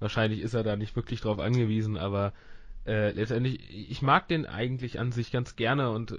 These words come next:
wenn man ihn anders booken würde, hätte der vielleicht auch noch anderes Potenzial, aber, äh, ihn als Aufbaugegner für Ambrose sehe ich ähnlich, ist, ist genau richtig, er gewinnt relativ klar und, äh, ja, weiter im Text.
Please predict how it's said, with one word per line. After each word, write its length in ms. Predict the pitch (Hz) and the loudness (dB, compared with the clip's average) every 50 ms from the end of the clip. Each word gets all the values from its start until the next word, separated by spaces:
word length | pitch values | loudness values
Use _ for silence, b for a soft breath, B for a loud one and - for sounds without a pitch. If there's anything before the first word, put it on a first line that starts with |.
| - - | -6 -4
wenn 120 | 107 107 | -2 0
man 140 | 113 113 117 | 0 0 0
ihn 100 | 117 101 | 0 -2
anders 280 | 76 104 117 120 120 - | -2 0 2 0 0 2
booken 340 | - 135 123 - 139 123 120 | 2 2 2 4 2 2 2
würde, 220 | 123 120 117 113 | 2 2 2 2
hätte 220 | 113 113 - 127 | 2 0 -2 -2
der 140 | 117 117 113 | -2 -2 -2
vielleicht 360 | - - 113 104 101 117 - | -2 -4 -4 -4 -4 -2 -2
auch 80 | 110 113 | -2 -2
noch 160 | 120 110 107 - | -2 -2 -2 -2
anderes 340 | 98 107 113 123 123 - - | -2 -2 0 0 -2 -2 -4
Potenzial, 680 | - 120 - 120 - - - 107 101 104 113 113 110 | -6 -6 -4 -4 -6 -4 -2 0 2 2 2 2 2
aber, 320 | 82 101 101 101 101 101 b b b b b b b b - | 0 0 0 -2 -2 -4 b b b b b b b b -4
äh, 120 | 110 113 110 | -2 0 2
ihn 120 | 107 131 | 4 4
als 160 | 131 131 - | 4 2 4
Aufbaugegner 600 | - 156 151 131 - 139 131 127 131 113 - 113 | 4 4 4 4 6 4 4 4 2 0 -2 -4
für 160 | - - 101 87 | -6 -4 -4 -4
Ambrose 340 | 110 117 117 120 117 117 - | -4 -2 -2 -2 -2 -2 0
sehe 100 | 113 107 | 0 -2
ich 120 | 107 - | 0 -2
ähnlich, 360 | - 104 110 110 110 107 - | -2 -2 0 0 -2 -2 -2
ist, 180 | - 107 - - | -6 -10 -10 -10
ist 180 | - - - | -12 -10 -6
genau 240 | - 123 110 107 107 | -2 0 2 2 2
richtig, 500 | 107 127 139 - - 139 - - - - | 2 2 0 0 0 -2 -2 -2 -4 -2
er 100 | 110 110 | -2 0
gewinnt 320 | 107 110 104 113 117 113 113 | 0 0 0 -2 -2 -2 0
relativ 420 | 113 110 110 110 - - - - | 0 0 0 0 -2 -8 -14 -6
klar 340 | - 123 110 110 113 113 b b b b b b b b b b b - | -2 0 2 2 0 -2 b b b b b b b b b b b -4
und, 340 | - 107 107 104 101 101 - | 0 2 2 2 0 -2 -2
äh, 360 | 92 98 98 95 95 95 92 92 - - - _ _ _ _ _ _ _ _ - | -2 0 0 2 0 0 -2 -6 -8 -14 -20 _ _ _ _ _ _ _ _ 0
ja, 220 | 131 120 123 123 - - - - - - _ _ _ _ _ _ - - - - - - - - - - - - - | 2 2 2 2 -2 -10 -20 -20 -20 -20 _ _ _ _ _ _ -20 -20 -20 -20 -20 -20 -20 -20 -18 -16 -16 -10 -2
weiter 340 | - 104 98 110 - 131 120 | 2 4 4 4 4 2 0
im 120 | 101 113 104 | 0 -2 -2
Text. 380 | - 123 117 - - - - | -2 -2 -4 -4 -6 -14 -20